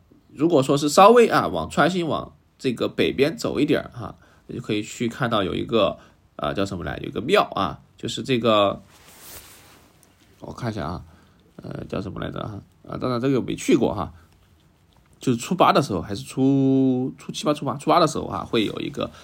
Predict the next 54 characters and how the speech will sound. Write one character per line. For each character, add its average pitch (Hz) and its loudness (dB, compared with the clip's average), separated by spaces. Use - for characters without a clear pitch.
有 98 -2
个 107 0
活 98 0
动 147 2
啊， - -6
呃， 82 -4
哎， 85 -8
叫 95 -4
啥 - -6
来 76 -6
着？ 64 -6
一 - -8
下 104 -6
忘 131 0
了 82 -2
啊， 85 -6
就 92 -8
是 87 -6
叫 101 4
东 180 2
山 190 6
古 131 0
庙 131 2
啊， 82 -4
东 147 0
山 147 2
古 - -6
庙， - -2
哎， - -6
大 95 -4
家 - -6
可 - -8
以 95 -10
去 - -10
逛 147 4
一 101 -4
逛 98 -6
啊， 87 -6
东 131 -6
山 135 -2
古 - -14
庙 113 -2
啊， - -12
也 62 -10
是 - -6
一 85 -4
个 85 -6
不 80 -10
错 - -2
的 - -2
一 85 -4
个 - -8
地 85 -10
方。 82 -10